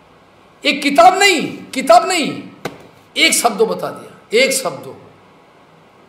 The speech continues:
वेदोव्यास जी ने बोला, "पूरा जगत को बिक्री करके", वेदोव्यास जी ने बोला, "पूरा जगत को बिक्री करके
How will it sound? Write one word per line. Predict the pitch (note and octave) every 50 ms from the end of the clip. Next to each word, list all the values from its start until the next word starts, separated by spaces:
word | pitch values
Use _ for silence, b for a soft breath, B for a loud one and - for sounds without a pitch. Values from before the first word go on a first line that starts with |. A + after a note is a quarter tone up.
| _ _ _ _ _ _ _ _ _ _ _ _ _ _ _ _ -
वेदोव्यास | D3 F3+ F#3 G#3 G#3 A3 A3 G#3+
जी | F#3 G#3
ने | A3+ A3+
बोला, | G#3+ G3+ G#3 G#3+ A#3 B3 B3+
"पूरा | - - - G3 G3+ A3+ A#3+ C4 B3+
जगत | A3 F3+ G#3+ G#3+ A3 C4 B3+ C4 C4+
को | C4+
बिक्री | A#3 F3+ A3 G#3 - - B3 C#4+ C#4 C4
करके", | B3+ A#3 F3+ F3+ F3+ D#3+ C#3 - - - - - - - _ _ _ _ _ _ _ _ _ _ _ _ _ _ _ _ -
वेदोव्यास | D#3 E3 D#3+ G#3 G3+ A3 A3+
जी | G3+ F#3 A#3
ने | A#3+ B3
बोला, | A#3 A3+ A#3+ B3+ B3+
"पूरा | B3+ B3+ - A3 A#3 C4 C#4 C#4
जगत | C#4 C4 B3+ C4 D4 - -
को | D4+ C#4
बिक्री | C4+ D4 - C#4+ F4+ F#4+ F#4+
करके | F#4+ F4 E4 - A#3+